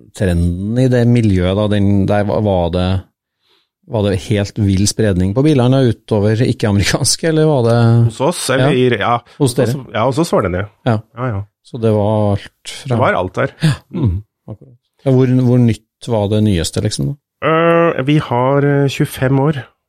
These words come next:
Speaker 1: Ja, tjuefem år, ja.
Speaker 2: Ja.
Speaker 1: Ja.
Speaker 2: Så
Speaker 1: Ja.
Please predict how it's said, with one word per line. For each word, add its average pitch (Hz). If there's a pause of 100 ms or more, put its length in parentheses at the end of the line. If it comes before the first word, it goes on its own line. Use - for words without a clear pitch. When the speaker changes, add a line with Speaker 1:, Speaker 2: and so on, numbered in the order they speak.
(400)
Speaker 1:
Ja, 104
tjuefem 117
år, 131
ja. 101 (240)
Speaker 2:
Ja. 131 (400)
Speaker 1:
Ja. - (240)
Speaker 2:
Så - (360)
Speaker 1:
Ja. 113